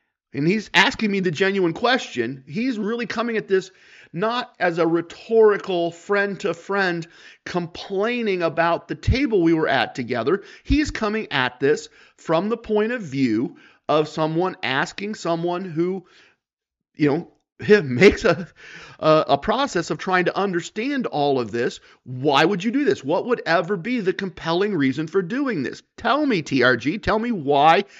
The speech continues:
it would be good to do this. And I just looked at him and said, "I don't have an answer.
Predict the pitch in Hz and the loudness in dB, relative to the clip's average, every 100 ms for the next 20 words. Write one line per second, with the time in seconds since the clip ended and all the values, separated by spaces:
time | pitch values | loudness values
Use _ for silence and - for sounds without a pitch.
0 | - 160 190 180 208 165 165 240 208 196 | -2 0 0 -2 -4 -6 -4 4 4 4
1 | - _ _ - 202 165 262 277 156 - | -6 _ _ -8 -6 -2 -2 0 -2 -6
2 | - - _ - 175 208 240 - - 226 | -12 -20 _ -8 -2 0 -2 -4 -2 -2
3 | 196 180 185 - - 160 269 247 208 214 | -2 -2 -4 -6 -2 0 0 -2 0 0
4 | 208 190 277 - - - | 0 -4 -6 -10 -16 -20